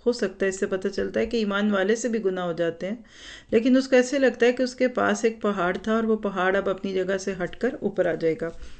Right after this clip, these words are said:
उसके सर पे खड़ा हो जाएगा। इसके बरक्स मुनाफिक जो है, वो गुनाह को नाक पर बैठी हुई मक्खी की तरह उड़ा देता है।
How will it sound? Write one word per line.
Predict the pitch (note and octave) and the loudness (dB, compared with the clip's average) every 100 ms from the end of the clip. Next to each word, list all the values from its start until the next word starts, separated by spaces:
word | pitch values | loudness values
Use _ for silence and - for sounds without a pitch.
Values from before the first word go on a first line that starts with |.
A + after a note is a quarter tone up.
| - - | -8 -4
उसके | A3 A#3 | 2 2
सर | A#3+ | 2
पे | A3+ G3 | 0 -2
खड़ा | F#3+ E3+ | -2 -2
हो | E3+ | -2
जाएगा। | D#3+ E3+ F3 F3 - - - - - | -4 -4 -6 -14 -20 -20 -20 -20 -6
इसके | C4 C4+ E4 | -4 -2 -2
बरक्स | D4 C#4 C#4+ C#4 A3+ | 2 4 2 2 0
मुनाफिक | G3+ F#3+ F#3+ F#3 C#4 D4 - | 2 2 0 0 -4 -4 2
जो | G#3 | 2
है, | G3+ F#3 G3 - - _ _ _ _ - - - - | 4 0 -2 -8 -20 _ _ _ _ -20 -20 -16 0
वो | A3 | 2
गुनाह | G#3+ G3+ G#3 A3 | 4 4 4 2
को | A3+ | 2
नाक | G#3+ F#3+ F#3+ G3 | 2 2 -2 -2
पर | A3 | -2
बैठी | F#3 F3 - F#3+ | 0 -2 -2 -4
हुई | G#3 | 0
मक्खी | G3 - A3+ | 0 0 -2
की | A3 | -2
तरह | G#3 F3+ F#3 A3 | -2 -2 -2 -2
उड़ा | G#3 G3 | 0 0
देता | E3+ E3 - | 0 -4 -6
है। | E3+ | -10